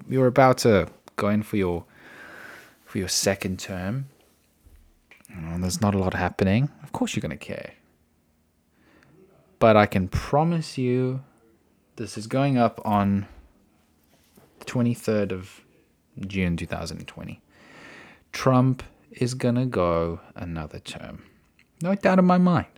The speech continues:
As much as everybody hates him, you know, there's a lot of shit that he does that I don't agree with.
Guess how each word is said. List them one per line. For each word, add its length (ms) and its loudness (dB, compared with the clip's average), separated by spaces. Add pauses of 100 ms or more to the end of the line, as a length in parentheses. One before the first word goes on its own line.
(800)
As 80 -18
much 220 -6
as 60 -2
everybody 180 2
hates 360 -2
him, 360 -2 (760)
you 100 -4
know, 80 0
there's 100 -2
a 60 -2
lot 280 2
of 60 -2
shit 220 -2
that 80 2
he 80 4
does 220 2
that 100 0
I 80 -2
don't 120 0
agree 300 -2
with. 380 -4